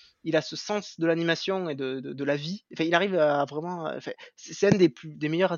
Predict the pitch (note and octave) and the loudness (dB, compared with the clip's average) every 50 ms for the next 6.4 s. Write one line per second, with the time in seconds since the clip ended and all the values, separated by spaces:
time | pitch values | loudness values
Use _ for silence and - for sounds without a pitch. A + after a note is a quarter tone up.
0 | - - E3 E3 D#3+ D#3+ D#3 - F3+ D3+ - D3 C#3 C3+ - C#3+ C3+ D3 D#3+ - | -4 -4 -2 0 0 0 0 0 -6 -6 -6 -10 -10 -12 -16 -10 -6 -4 -4 -4
1 | - _ _ _ _ _ _ _ _ _ _ _ - D3+ B2+ B2 B2 C#3 C3+ C3+ | -6 _ _ _ _ _ _ _ _ _ _ _ -12 -10 -10 -10 -10 -12 -16 -16
2 | C#3+ - _ - D#3 D#3 C#3+ C3+ C3 B2 - C3 - C3 D3 D#3+ E3 D#3 C#3+ C3+ | -16 -20 _ -10 -8 -8 -8 -8 -10 -10 -12 -12 -10 -8 -6 -4 -4 -4 -6 -4
3 | - - - - - _ _ _ - _ _ _ _ - D3 F3 E3+ - F3 D#3 | -2 0 0 0 -2 _ _ _ -20 _ _ _ _ -12 -8 -8 -6 -4 -4 -4
4 | C#3+ D3 D3 D3+ D3+ D3+ D#3 D3 - D#3+ - - - D3 B2+ C#3+ D3 F3 F#3 - | -4 -4 -4 -4 -2 -2 -2 -2 -2 -4 -6 -6 -10 -10 -8 -6 -2 -2 -2 -4
5 | D3+ C#3 C3+ B2+ - - - - - - - - - - - D3 D#3 E3+ E3+ D#3 | -4 -6 -8 -8 -8 -10 -20 -18 -18 -16 -14 -14 -14 -14 -14 -12 -10 -8 -8 -8
6 | D#3 D#3 D3+ D3+ D3+ - C4 | -10 -12 -12 -10 -8 -6 -6